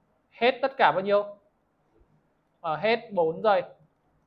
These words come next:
Hết bốn giây. Thế thì từ đó ta sẽ suy ra có phải là T một cộng T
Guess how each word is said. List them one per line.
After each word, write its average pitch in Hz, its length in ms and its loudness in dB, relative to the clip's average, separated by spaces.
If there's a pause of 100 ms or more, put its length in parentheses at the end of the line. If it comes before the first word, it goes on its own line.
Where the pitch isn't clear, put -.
(400)
Hết 247 80 -6
bốn 214 220 0
giây. 226 200 6 (500)
Thế 240 80 -8
thì 233 120 -6
từ 214 200 2
đó 190 160 4
ta 220 120 0
sẽ 220 160 -8
suy 233 180 -10
ra 220 160 2
có 190 160 -6
phải 180 140 0
là 143 60 0
T 208 280 -2
một 190 260 0
cộng - 220 -4
T - 40 -6